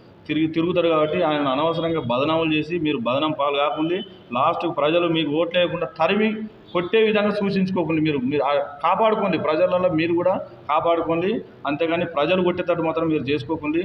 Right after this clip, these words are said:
ఉమ్, బీజేపీ నాయకులారా, బీఆర్ఎస్, బీఆర్ఎస్ నాయకులారా, ఖబర్దార్ మేము చెప్తున్నాం. ఎందుకంటే మొన్న ఏదో అంతకుముందు ఎలక్షన్లో, ఎమ్మెల్యే ఎలక్షన్లప్పుడు ఇక్కడ బీ-, బీఆర్ఎస్ నాయకుడు ఉన్నాడు, వాడొచ్చి కొడతాడు, వీడొచ్చి కొడతాడు, మర్డర్లు చేస్తారు, ఇది చేస్తారు, అది, అదంతా ఎవరు చేసిండు? మర్డర్లు చేసింది మీరే, మానభంగాలు చేసింది మీరే, దాడులు చేసింది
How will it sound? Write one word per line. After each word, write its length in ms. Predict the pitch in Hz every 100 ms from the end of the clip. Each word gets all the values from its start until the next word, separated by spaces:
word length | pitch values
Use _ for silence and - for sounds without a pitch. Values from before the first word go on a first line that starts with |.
| 220 - - 123
ఉమ్, 260 | 127 147 127
బీజేపీ 340 | 143 165 165
నాయకులారా, 460 | 160 156 151 156 160
బీఆర్ఎస్, 440 | 127 147 160 147
బీఆర్ఎస్ 400 | - 160 165 165
నాయకులారా, 380 | 156 156 156 156
ఖబర్దార్ 520 | 151 135 160 165 160
మేము 200 | 151 147
చెప్తున్నాం. 460 | 151 151 185 156 113 - - - -
ఎందుకంటే 540 | 143 170 175 160 170 - - - -
మొన్న 180 | 165 190
ఏదో 120 | 196
అంతకుముందు 420 | 185 185 196 196
ఎలక్షన్లో, 360 | 190 190 190 190
ఎమ్మెల్యే 300 | 190 190 190
ఎలక్షన్లప్పుడు 720 | 190 190 190 190 190 202 202 - -
ఇక్కడ 180 | 175 185
బీ-, 340 | 185 196 180
బీఆర్ఎస్ 380 | 160 202 202 202
నాయకుడు 280 | 190 185 185
ఉన్నాడు, 500 | 180 151 127 - - - - - - - - -
వాడొచ్చి 380 | 143 190 196 -
కొడతాడు, 340 | 190 190 190
వీడొచ్చి 480 | 190 185 190 190 190
కొడతాడు, 320 | 185 185 190
మర్డర్లు 440 | 185 180 185 196 190
చేస్తారు, 320 | 190 190 185
ఇది 220 | 185 185
చేస్తారు, 220 | 190 185
అది, 220 | 180 175
అదంతా 360 | 165 160 175 180
ఎవరు 160 | 170 190
చేసిండు? 320 | 190 190 151
మర్డర్లు 380 | 135 143 170 170
చేసింది 280 | 170 170
మీరే, 320 | 165 160 170 180
మానభంగాలు 640 | 151 151 165 165 165 160
చేసింది 220 | 156 160
మీరే, 260 | 156 160 170
దాడులు 420 | 127 139 165 165
చేసింది 240 | 160 160